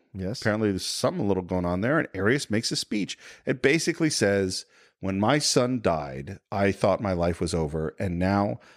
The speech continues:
Speaker 2: I have a new son." And he says, "I'm gonna adopt you. And you will be Arius. You will be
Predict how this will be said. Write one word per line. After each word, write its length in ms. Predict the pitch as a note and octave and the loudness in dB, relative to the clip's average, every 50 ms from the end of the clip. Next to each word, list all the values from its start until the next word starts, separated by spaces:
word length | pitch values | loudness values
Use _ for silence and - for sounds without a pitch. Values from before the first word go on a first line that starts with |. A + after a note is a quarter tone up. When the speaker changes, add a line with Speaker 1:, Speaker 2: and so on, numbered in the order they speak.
| _ _ _ _ _ - | _ _ _ _ _ -2
Speaker 2:
I 60 | G#2 | 0
have 180 | G#2+ G#2+ F2+ | 2 2 2
a 60 | G2+ F#2+ | 2 2
new 180 | F#2+ A#2+ C#3 | 2 2 2
son." 320 | C#3 - - F2 - - - - - - _ _ _ _ _ _ _ _ _ - | 2 0 -2 -2 -4 -6 -18 -20 -20 -20 _ _ _ _ _ _ _ _ _ -4
And 180 | G#2 G2+ F#2 | -4 -2 -2
he 100 | F#2 F2+ | -2 -2
says, 340 | F#2+ - G#2 F2 F#2 G2 - - - | 0 2 2 2 2 2 -2 -2 -2
"I'm 160 | F#2 F#2+ G#2+ | 0 0 2
gonna 240 | G#2+ A#2+ A2+ A#2 A2+ | 2 2 2 2 2
adopt 420 | G#2 G2+ - F#2 F#2+ - - - | 0 0 -2 -4 -4 -4 -8 -8
you. 220 | - A#1+ - - - _ _ _ _ - - _ _ - | -6 -6 -6 -8 -12 _ _ _ _ -20 -20 _ _ -2
And 160 | F#2 F2 F2 | 0 2 4
you 180 | F#2+ A#2 B2+ A#2+ | 4 4 4 4
will 140 | A#2 G#2+ | 2 0
be 320 | E2+ F#2 F#2 F2+ F2+ - - | 0 0 0 0 0 -2 -4
Arius. 500 | - E2+ D#2 C#2 B1 A1 - - - - - | -6 -6 -4 -6 -8 -8 -8 -8 -10 -6 -2
You 100 | G#2 G#2+ | 2 2
will 80 | A2+ G2+ | 2 2
be 160 | F#2 F2+ | 0 -2